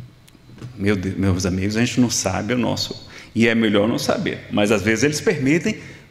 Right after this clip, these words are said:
pra nos ajudar a trabalhar o orgulho, não é? Tem mais coisa ruim também, essa foi um,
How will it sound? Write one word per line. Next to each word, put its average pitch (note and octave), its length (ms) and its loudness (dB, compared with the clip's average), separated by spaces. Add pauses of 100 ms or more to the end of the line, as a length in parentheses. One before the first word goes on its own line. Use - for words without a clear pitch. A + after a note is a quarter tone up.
pra G#2 180 -2
nos G#2 220 2
ajudar A#2+ 500 2
a A2+ 60 -2
trabalhar G2+ 500 -2
o A2 40 -4
orgulho, A#2 500 -8
não G#2+ 140 -2
é? D#3+ 60 -2 (280)
Tem A#2+ 100 4
mais F3 220 0
coisa - 240 0
ruim E3 200 2
também, D#3 280 0
essa F#2 200 -2
foi - 200 -2
um, - 80 -4